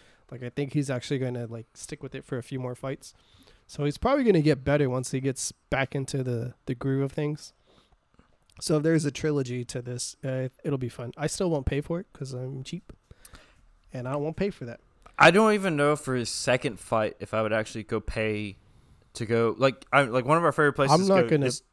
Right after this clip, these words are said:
Speaker 2: Twin
Speaker 1: pay
Speaker 2: Peaks.
Speaker 1: for any of the fights because I don't wanna spend ninety dollars or give or take to watch the fight. Granted, there are, like, seven bouts on the pay-per-view event, but
Speaker 2: Yeah,
Speaker 1: still.
Speaker 2: yeah.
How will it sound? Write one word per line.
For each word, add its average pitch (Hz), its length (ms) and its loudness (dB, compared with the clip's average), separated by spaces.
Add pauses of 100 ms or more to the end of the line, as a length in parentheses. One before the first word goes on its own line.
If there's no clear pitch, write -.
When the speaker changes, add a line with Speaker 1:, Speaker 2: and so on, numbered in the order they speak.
(140)
Speaker 2:
Twin 143 180 4
Speaker 1:
pay 131 80 0
Speaker 2:
Peaks. 135 300 0
Speaker 1:
for 135 180 -4 (240)
any 147 300 2
of 123 100 -4
the 120 100 -8
fights 120 360 -6
because 123 400 -4
I 131 80 -2
don't 135 200 -2
wanna 135 180 -2
spend 135 460 -2
ninety 127 300 -2
dollars 123 680 -2
or 117 380 -6 (180)
give 156 180 4
or 120 80 -6
take - 360 -10 (300)
to 135 120 -4
watch 120 480 -8 (600)
the - 60 -18
fight. - 240 -12 (240)
Granted, 202 380 2
there 156 160 2
are, 147 200 0
like, 123 360 -8
seven 131 500 -6
bouts 127 360 -6
on 127 140 -6
the 123 280 -4
pay-per-view 135 420 -4
event, 131 240 -6
but 151 120 -6
Speaker 2:
Yeah, 147 80 4
Speaker 1:
still. 117 120 4
Speaker 2:
yeah. 107 180 -4